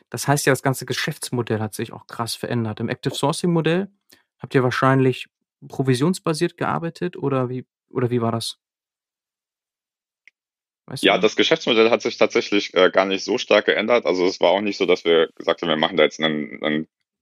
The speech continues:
Speaker 2: klaren Cut, weil wir hatten ja auch sehr viel Existing Business, <laughs> äh, sag ich mal, was wir auch weiterführen, äh, wollten
Speaker 1: Mhm.
Speaker 2: und waren natürlich auch auf die Umsätze aus dem, äh, Existing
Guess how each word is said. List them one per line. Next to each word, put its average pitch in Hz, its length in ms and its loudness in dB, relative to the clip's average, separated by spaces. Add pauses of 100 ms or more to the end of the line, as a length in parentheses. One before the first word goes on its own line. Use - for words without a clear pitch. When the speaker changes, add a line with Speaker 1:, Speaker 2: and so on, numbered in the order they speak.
(180)
Speaker 2:
klaren 82 240 4
Cut, - 240 0
weil 80 120 4
wir 78 120 4
hatten 98 180 -2
ja 76 120 4
auch 80 260 0
sehr 82 240 4
viel 82 340 2
Existing 82 500 0
Business, 98 420 0
<laughs> - 40 -10
äh, 80 100 0 (240)
sag 80 220 2
ich 85 120 -2
mal, 85 160 4
was 82 140 0
wir 78 160 4
auch 76 160 0
weiterführen, 78 640 2
äh, 69 200 -8
wollten 78 400 2 (140)
Speaker 1:
Mhm. 120 260 -6
Speaker 2:
und 76 460 4
waren 82 160 4
natürlich 85 360 0
auch 76 120 2
auf 71 140 2
die - 120 -4
Umsätze 85 400 0
aus - 180 0
dem, 73 300 -4
äh, 73 320 -4
Existing - 500 -2